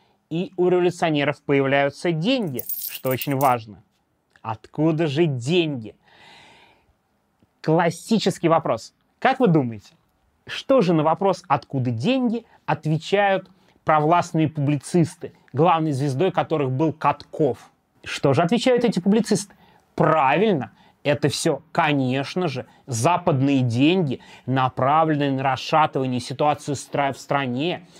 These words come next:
Наши западные партнёры, к сожалению, спонсируют российскую оппозицию. Впрочем, у Каткова была ещё другая,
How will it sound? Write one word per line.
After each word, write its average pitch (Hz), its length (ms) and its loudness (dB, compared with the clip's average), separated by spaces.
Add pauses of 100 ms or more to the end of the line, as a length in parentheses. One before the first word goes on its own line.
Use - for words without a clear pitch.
(160)
Наши 151 320 -2
западные 160 560 0
партнёры, 156 760 -6 (180)
к - 80 -20
сожалению, 151 600 0
спонсируют 143 800 -2
российскую 131 560 -2
оппозицию. 127 640 -4 (180)
Впрочем, 226 600 -2 (180)
у 139 80 -6
Каткова 185 440 2
была 185 240 0
ещё 196 240 -2
другая, 175 600 0